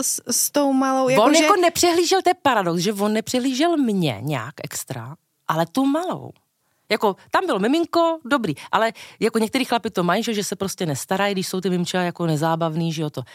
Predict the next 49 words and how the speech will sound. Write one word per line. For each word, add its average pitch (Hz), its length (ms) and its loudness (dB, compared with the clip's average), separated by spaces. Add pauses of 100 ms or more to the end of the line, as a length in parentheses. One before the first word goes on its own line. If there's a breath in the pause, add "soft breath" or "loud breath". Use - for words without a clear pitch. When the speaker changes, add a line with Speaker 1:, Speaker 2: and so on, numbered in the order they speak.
Speaker 2:
On 160 120 2
tohle 196 200 0
to 254 160 0
neměl, 285 400 0
on 160 80 0
se - 80 -4
vždycky 190 260 -2
jakoby 208 280 -4
staral 139 480 -4
o 143 40 -8
ty 151 160 -12
děti, 139 460 -10
nebo 175 140 0
o 147 100 0
tu, 156 240 -4
o 143 100 -8
tu 165 120 -12
barču, 147 500 -8 (400 loud breath)
jo, 170 160 2
to 208 120 -2
bylo 214 200 0
všechno 240 280 -4
jako 196 160 -8
v - 60 -16
pohodě, 202 400 -4 (500 loud breath)
ale 190 180 2
tady 214 240 2
prostě 165 360 -8
nechtěl 180 420 -2
nějak 180 280 -2
koupat, 160 680 -2
nepřebaloval, 165 1120 0 (320 loud breath)
jo, 196 100 2
takovej 233 380 0
zájem 220 340 2
byl 233 160 0
hrozně 208 380 0
jako 226 200 -4
vlažnej, 196 760 -2 (460)
tak 240 140 2
Speaker 1:
Mhm. 226 160 -2
Speaker 2:
jsem 190 120 -2
říkala, 190 320 -2
"Ježiš, 190 200 -4
to 196 80 -6
je 190 40 -4
prostě 185 300 -8
hrozně 185 260 -6
divný." 180 280 -4